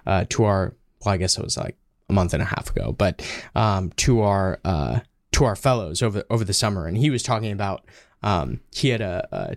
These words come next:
teacher in high school that recommended that he, um, subscribe to the National Review. And so that was kind of how he, uh,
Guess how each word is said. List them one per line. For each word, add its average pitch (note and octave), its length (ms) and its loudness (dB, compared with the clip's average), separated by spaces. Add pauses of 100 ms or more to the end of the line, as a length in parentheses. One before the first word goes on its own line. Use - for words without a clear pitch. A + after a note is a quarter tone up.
teacher D#3+ 380 2
in A2+ 80 0
high D#3+ 200 0
school G#2 380 -4
that F#2+ 180 -10
recommended A2+ 520 0
that G2 120 -2
he, F2+ 220 -6 (320)
um, E2+ 340 -2 (180)
subscribe G2+ 600 0
to - 120 -8
the G#2+ 80 0
National F2+ 420 0
Review. - 320 -2
And A2 180 2
so A#2+ 120 2
that A2+ 200 2
was A2 120 -2
kind G#2 220 -2
of F#2+ 60 -6
how G#2 260 -2
he, G#2+ 480 0 (340)
uh, F2 240 2